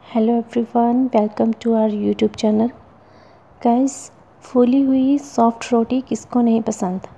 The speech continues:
मुझे भी पसंद है, आपको भी पसंद होगी और हमारी family members को भी बहुत पसंद है। तो ये जो फूली हुई roti बनाने का जो main method है, जो, अ, मेन ingredient है, वो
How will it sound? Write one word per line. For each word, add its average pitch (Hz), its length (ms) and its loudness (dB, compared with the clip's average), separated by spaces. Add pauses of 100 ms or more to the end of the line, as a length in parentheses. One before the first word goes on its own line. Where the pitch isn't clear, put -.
(240)
मुझे 226 260 0
भी 262 100 -2
पसंद 233 440 -2
है, 247 160 -2 (140)
आपको 220 300 -4
भी 240 100 -2
पसंद 220 360 -2
होगी 214 300 -2
और 247 300 -2 (600)
हमारी 240 280 4
family 226 340 2
members 226 380 2
को - 240 -4
भी 226 240 -2 (420)
बहुत 208 380 -2
पसंद 196 380 -2
है। 196 160 -6 (800)
तो 277 420 6 (180)
ये 254 380 2
जो 269 200 0
फूली 247 280 0
हुई 254 180 4
roti 233 280 2
बनाने 220 340 2
का 240 140 0
जो 240 140 0
main 208 320 2
method 208 500 0
है, 214 160 2
जो, 220 420 -2 (680)
अ, 214 80 2
मेन 240 320 4
ingredient 214 840 0
है, 208 280 2
वो 226 180 -2